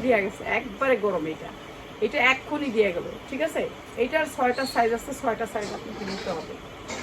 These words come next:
ছয়টা, এক বান্ডিল, এক বান্ডিল যারা নেবেন তাদের জন্য মাত্র, মাত্র এই ডিজাইনটার প্রাইস হবে মাত্র পাঁচশো পঞ্চাশ। যারা নাকি ছয়টা নেবেন, ছয়টা নিলে পাঁচশো পঞ্চাশ আসবে। অনেক সুন্দর একটা ডিজাইন,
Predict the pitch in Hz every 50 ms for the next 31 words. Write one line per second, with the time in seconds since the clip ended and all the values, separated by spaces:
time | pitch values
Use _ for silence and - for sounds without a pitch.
0 | - - - - 269 262 262 262 262 247 - 233 214 196 208 226 254 226 202 180
1 | - - 226 226 220 196 190 - - - - 226 240 226 202 202 226 254 254 262
2 | 277 269 262 262 254 254 247 247 240 240 262 262 262 254 247 220 226 220 208 233
3 | 233 240 254 247 220 208 220 226 - - 254 285 285 262 240 226 226 - - 262
4 | 262 233 196 208 190 214 202 226 226 220 254 294 370 392 - - - - - -
5 | - - - - 254 262 269 269 269 285 277 285 269 254 254 254 - 302 311 -
6 | - 254 262 - - - - 294 - - 247 240 226 214 - 202 160 151 - -
7 | - 196 220 220 214 220 226 233 - - 277 262 - - - - 240 226 233 226
8 | 233 226 208 196 180 - - - - - - - - - - - - - - -
9 | - - 247 233 233 247 240 277 269 269 269 277 277 302 302 - - 240 226 -
10 | - - 269 - - 254 247 240 - 247 220 233 226 220 202 - 294 311 302 254
11 | 254 262 285 269 - - - - 269 269 254 254 240 226 208 - 208 185 180 165
12 | 147 160 147 -